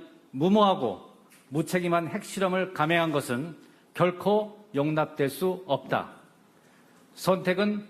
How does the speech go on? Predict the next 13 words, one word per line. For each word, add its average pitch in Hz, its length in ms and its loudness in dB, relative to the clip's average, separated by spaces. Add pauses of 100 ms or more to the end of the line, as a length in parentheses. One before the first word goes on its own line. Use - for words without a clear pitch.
(140)
북한의 180 480 -2 (160)
몫이다. 123 500 -2 (680)
북한은 185 500 -2 (360)
계속된 190 640 0
도발의 180 440 2
결과가 165 600 0 (480)
더 175 220 2
깊은 202 560 -2
외교적 165 480 0
고립과 165 540 0 (460)
경제적 160 600 0 (140)
압박뿐이라는 190 720 0
점을 190 300 0